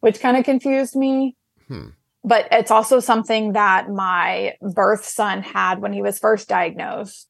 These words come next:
Speaker 1: And the endocrinologist said that she does see this in teens a lot, where it's not ongoing, it does dissipate, and they don't really know why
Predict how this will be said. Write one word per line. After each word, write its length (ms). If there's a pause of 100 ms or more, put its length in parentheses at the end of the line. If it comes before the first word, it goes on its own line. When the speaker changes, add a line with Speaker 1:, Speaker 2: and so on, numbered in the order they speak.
(140)
Speaker 1:
And 240
the 320
endocrinologist 720
said 280
that 240
she 280
does 340
see 160
this 260
in 160
teens 360
a 60
lot, 380
where 220
it's 240
not 500 (380)
ongoing, 720
it 180
does 340
dissipate, 760
and 320
they 140
don't 200
really 200
know 140
why 600